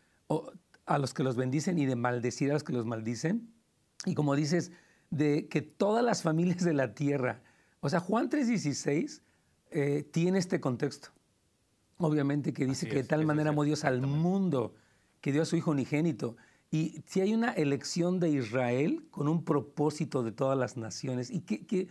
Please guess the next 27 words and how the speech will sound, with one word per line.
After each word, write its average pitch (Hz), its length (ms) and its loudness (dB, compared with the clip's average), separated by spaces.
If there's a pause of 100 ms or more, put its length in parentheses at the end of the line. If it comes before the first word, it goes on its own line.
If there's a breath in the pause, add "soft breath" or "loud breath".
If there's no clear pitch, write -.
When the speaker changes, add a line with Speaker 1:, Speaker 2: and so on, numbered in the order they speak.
(300 soft breath)
Speaker 1:
es 196 160 0
interesante 165 680 0
e 160 120 -4
importante 135 580 0
distinguir 123 520 -2
esto, 135 360 0
porque 127 300 -4
sí, 196 440 -2 (240 soft breath)
obviamente 156 440 0
Israel 127 580 2
tiene 160 160 0
un 147 80 -2
papel, 131 560 -2
y 135 40 -8
de 131 80 0
hecho 127 180 -4
lo 123 60 2
vamos 123 160 0
a - 20 -16
estar 127 140 0
hablando 120 440 0 (240 soft breath)
en 123 120 -6
este, 120 200 -6 (280)
en 123 100 -2
este - 180 -6
podcast 120 400 -4
mucho, 127 400 -4